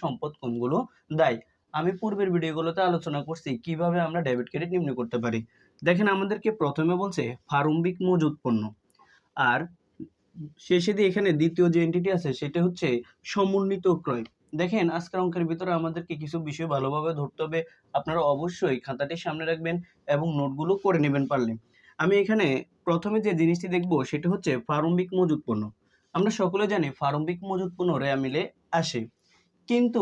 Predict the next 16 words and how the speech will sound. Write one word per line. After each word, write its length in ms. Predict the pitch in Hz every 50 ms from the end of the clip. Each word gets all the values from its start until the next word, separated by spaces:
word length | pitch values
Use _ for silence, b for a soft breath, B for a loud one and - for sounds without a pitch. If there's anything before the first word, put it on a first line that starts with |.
| 175
আমরা 220 | 170 170 175 180 185
একটি 180 | 190 185 190 208 180
নোট 140 | 160 165 170 175
আপনাদেরকে 420 | 180 170 175 170 170 165 165 202 196
শিখিয়ে 360 | 180 - 175 180 175 170 165
দিয়েছি 300 | 175 180 180 180 180 175 139 127 127 123 b b b b b -
যে 180 | 143 147 170 151 131 135 151 147 - -
সমন্বিত 580 | - 196 196 202 208 214 220 220 226 226 226 240 233 233
ক্রয় 220 | 233 226 220 202
যদি 160 | 220 208 190 202
রেওয়া 240 | 190 190 185 180 165
মিলে 240 | 156 151 143 139 123 - 131
থাকে 300 | 135 135 - - 139 123 113 117 b b b b _ _
তখন 240 | 160 151 151 202 208 208 -
প্রারম্ভিক 460 | - 175 156 151 160 165 170 185 185 -
মজুত 300 | 196 190 190 180 185 185